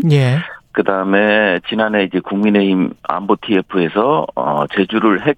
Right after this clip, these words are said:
Speaker 2: 전략 기지화
Speaker 1: 예.
Speaker 2: 한다는 구상이 나온 것,
Speaker 1: 예.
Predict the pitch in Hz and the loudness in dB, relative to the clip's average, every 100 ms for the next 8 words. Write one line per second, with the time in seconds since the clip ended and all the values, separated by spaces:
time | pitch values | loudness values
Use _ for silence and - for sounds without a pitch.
0 | - - 92 98 - 95 82 87 73 175 | -4 -4 0 -2 -2 -10 -6 -2 0 2
1 | 160 156 139 127 113 123 120 113 98 - | 2 2 2 0 0 0 -2 -2 -4 -4
2 | 104 95 87 80 80 80 71 87 190 - | -4 -2 -2 0 -2 -4 -2 -2 -2 -4
3 | 160 131 117 | 0 2 0